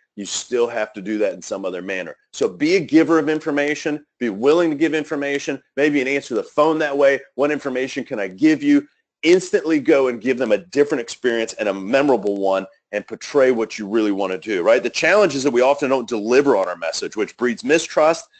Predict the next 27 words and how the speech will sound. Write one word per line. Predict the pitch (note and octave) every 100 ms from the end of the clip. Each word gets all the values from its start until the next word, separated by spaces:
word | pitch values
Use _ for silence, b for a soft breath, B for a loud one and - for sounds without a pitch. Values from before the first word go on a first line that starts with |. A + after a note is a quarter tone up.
| b -
lack | C#3 D3 D3+
of |
transparency. | - C#3 C3+ - C3 B2+ A#2+ B2+ A#2
Of | -
course, | - C3 B2
those | G#2+
are | G2+
massive | G#2 C3 C#3 B2+
buzzwords | G2+ A#2+ A#2 A2+ A2+ A2
and | G#2
action | G#2 - G#2
words | G2+ G2 - G#2
in | G2
modern | G2 G2 G2+
consumers | G2 - G2 F#2+ F#2
in | F2+
our | F2
industry | F2+ F2 - E2+
right | E2 D#2+
now. | D#2+ D#2 - _ _ _ _ -
Let | D3+
me | D3+
tell | D3 D#3
you | C#3
a |
quick | - C3
story. | - C#3+